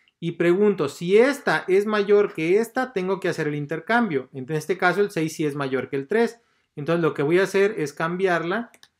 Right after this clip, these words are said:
hacia acá y regresarlas a su lugar. Agarro las otras dos, que en este caso sería el diez y el tres. Pregunto si el diez es mayor que el tres, la respuesta va a ser sí, entonces lo que voy a hacer sería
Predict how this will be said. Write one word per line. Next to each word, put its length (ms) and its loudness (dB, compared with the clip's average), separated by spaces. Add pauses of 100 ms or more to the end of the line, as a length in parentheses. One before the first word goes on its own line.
(120)
hacia 360 -6
acá 400 -10 (760)
y 140 -2
regresarlas 640 -2
a 60 -10
su 140 -8
lugar. 380 -10 (840)
Agarro 380 4
las 160 4
otras 320 2
dos, 360 4
que 80 -4
en 80 -2
este 180 -4
caso 280 -2
sería 300 -2
el 200 -2
diez 320 -4
y 40 2
el 140 -4
tres. 440 0 (2000)
Pregunto 520 2
si 140 0
el 60 -2
diez 180 4
es 100 -2
mayor 340 0
que 60 0
el 100 0
tres, 320 0
la 100 -2
respuesta 420 -4
va 80 0
a 40 -2
ser 160 -4
sí, 300 -4
entonces 440 -4
lo 120 -2
que 80 -6
voy 140 0
a 20 0
hacer 240 -6
sería 460 -8